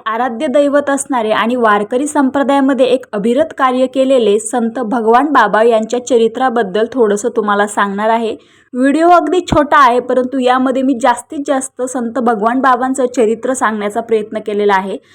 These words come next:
त्यामुळे व्हिडिओ पूर्ण बघा आणि माझ्या चॅनलवर नवीन असाल तर माझ्या चॅनलला नक्की सबस्क्राईब करून ठेवा, जेणेकरून माझ्या या चॅनलवरचे वारकरी सांप्रदायिक, आध्यात्मिक आणि धार्मिक रिलेटेड व्हिडिओ तुमच्यापर्यंत वेळोवेळी पोहोचत जातील. भगवान बाबांनी महाराष्ट्राच्या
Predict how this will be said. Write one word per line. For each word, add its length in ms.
त्यामुळे 340
व्हिडिओ 280
पूर्ण 340
बघा 260
आणि 340
माझ्या 380
चॅनलवर 440
नवीन 320
असाल 360
तर 40
माझ्या 380
चॅनलला 420
नक्की 340
सबस्क्राईब 480
करून 240
ठेवा, 300
जेणेकरून 580
माझ्या 300
या 180
चॅनलवरचे 640
वारकरी 480
सांप्रदायिक, 640
आध्यात्मिक 640
आणि 160
धार्मिक 440
रिलेटेड 420
व्हिडिओ 320
तुमच्यापर्यंत 800
वेळोवेळी 560
पोहोचत 460
जातील. 340
भगवान 540
बाबांनी 540
महाराष्ट्राच्या 880